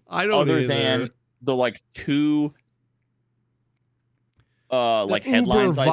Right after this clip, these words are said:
Speaker 1: viral
Speaker 2: saw.
Speaker 1: clip of the guy saying, "We have non-human biological remains." <clears throat>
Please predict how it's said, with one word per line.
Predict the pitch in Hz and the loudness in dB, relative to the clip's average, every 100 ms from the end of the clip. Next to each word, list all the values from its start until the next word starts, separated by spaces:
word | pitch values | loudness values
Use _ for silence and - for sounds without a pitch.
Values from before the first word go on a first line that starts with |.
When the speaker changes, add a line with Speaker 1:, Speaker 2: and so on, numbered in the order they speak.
| 151 165 | 2 2
Speaker 1:
viral | 151 147 | 2 2
Speaker 2:
saw. | 156 | -2
Speaker 1:
clip | - 143 120 110 - | -6 -6 -6 -8 -10
of | 127 | -10
the | 135 | -8
guy | 131 131 127 131 | -6 -2 -2 -2
saying, | - 135 127 120 | -2 0 0 0
"We | 117 127 | 0 0
have | 127 127 117 120 117 120 117 - _ _ _ | 0 0 0 0 0 -2 -6 -16 _ _ _
non-human | 123 135 131 131 127 127 123 139 131 123 117 110 110 _ _ | -8 -4 -2 0 0 -2 -2 -2 0 0 -2 -4 -8 _ _
biological | 123 120 120 113 110 107 - 117 | -4 -2 -2 -2 -2 -4 -12 -12
remains." | 101 104 101 95 90 87 - - _ _ | -10 -10 -10 -12 -14 -16 -20 -20 _ _
<clears throat> | - | -18